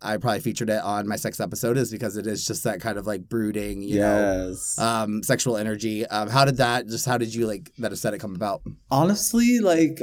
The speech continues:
Speaker 2: um, I think, like, the reason that it, it kind of, like, stays so consistent is that I don't, it's not something I ever really, like, thought about.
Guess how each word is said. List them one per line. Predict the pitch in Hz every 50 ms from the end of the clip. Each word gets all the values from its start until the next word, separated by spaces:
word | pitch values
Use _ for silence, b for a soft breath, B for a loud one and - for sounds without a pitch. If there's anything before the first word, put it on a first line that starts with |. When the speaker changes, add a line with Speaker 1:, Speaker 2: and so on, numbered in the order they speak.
| - -
Speaker 2:
um, | - 135 131 127 127 123 123 117 117 117 117 - - _ _ _ - - - _ _ -
I | 120 120
think, | 120 123 - 139 135 135 135 135
like, | - 135 123 120 120
the | - 127
reason | 113 107 117 117 117 117 123 123
that | 120 113 110
it, | 110 110 107 - - - - - _ _ _ _ _ -
it | 113 117 110 107 - - - _
kind | - - - 127 117 117 113
of, | 113 110 107 107 - - - - - _ _ _ -
like, | 104 113 107 110 107 -
stays | - - 117 117 117
so | - 120 113
consistent | 123 107 104 - 104 98 - - - 127 123 123 - -
is | 107 107 101 98
that | 110 104 104 104 101 101 98 98 - - - _ _ -
I | 104 113 113
don't, | 110 104 120 110 113 113 117 117 117 117 - -
it's | 135 135 -
not | 135 131 135
something | 160 151 143 131
I | 127 123
ever | 123 123 127
really, | 117 120 120 117 110
like, | 104 98 -
thought | - 113 127 135
about. | 123 101 92 87 80 64 - -